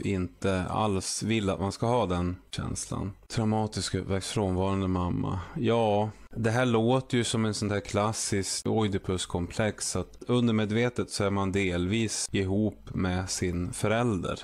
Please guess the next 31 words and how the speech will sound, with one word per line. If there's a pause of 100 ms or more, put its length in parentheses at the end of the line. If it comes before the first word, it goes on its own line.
Alltså
när
vi
är
barn
så
tar
vi
den
relationen
och,
och
liksom
tänker
att,
ja,
men
det
är
så
här
en
optimal
relation
ser
ut.
Det
finns
en
sån
där